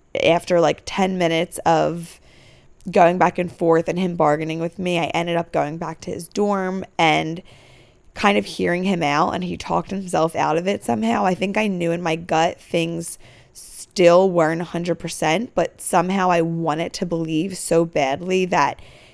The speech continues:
he was telling me the truth and that this wasn't what it looked like it was. And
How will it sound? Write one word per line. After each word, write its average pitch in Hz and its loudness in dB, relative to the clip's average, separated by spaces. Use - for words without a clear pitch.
he 208 -2
was 190 0
telling 175 -2
me 170 -4
the 151 -2
truth 190 -6
and 175 -2
that 165 -2
this 165 -2
wasn't 165 0
what 175 0
it 160 -4
looked 165 -6
like 175 -4
it 165 -4
was. 190 0
And 165 -2